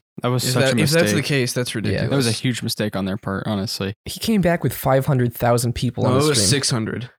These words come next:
Speaker 3: Six hundred?
Speaker 1: I think,
Speaker 2: It was
Speaker 1: isn't he the,
Speaker 2: six hundred thousand.
Speaker 1: he, I think he, he's the, what, the biggest streamer, maybe? Maybe?
Speaker 3: Probably on YouTube.
Speaker 1: Yeah, definitely. But I think he's the most, it, one of the most, if not the most influential, uh, influential
Speaker 3: I mean, he deserves
Speaker 1: streamer.
Speaker 3: it. You look at
Speaker 1: Yeah.
Speaker 3: his production value.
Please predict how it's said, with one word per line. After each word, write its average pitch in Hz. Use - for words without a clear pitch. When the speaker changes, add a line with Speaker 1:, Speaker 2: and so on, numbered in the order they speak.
Speaker 3:
Six 117
hundred? 135
Speaker 1:
I -
think, 143
Speaker 2:
It 139
was 135
Speaker 1:
isn't 156
he -
the, 214
Speaker 2:
six 185
hundred 170
thousand. 117
Speaker 1:
he, -
I 160
think 220
he, 180
he's 190
the, 151
what, 120
the -
biggest 131
streamer, 202
maybe? 190
Maybe? 120
Speaker 3:
Probably 156
on 117
YouTube. 117
Speaker 1:
Yeah, 120
definitely. -
But 120
I 135
think 156
he's 147
the 131
most, 120
it, -
one 175
of 202
the 196
most, 190
if 139
not 117
the 123
most 117
influential, 120
uh, -
influential 120
Speaker 3:
I 143
mean, 135
he 160
deserves 139
Speaker 1:
streamer. 104
Speaker 3:
it. 98
You 135
look 160
at 214
Speaker 1:
Yeah. 196
Speaker 3:
his 170
production 123
value. 113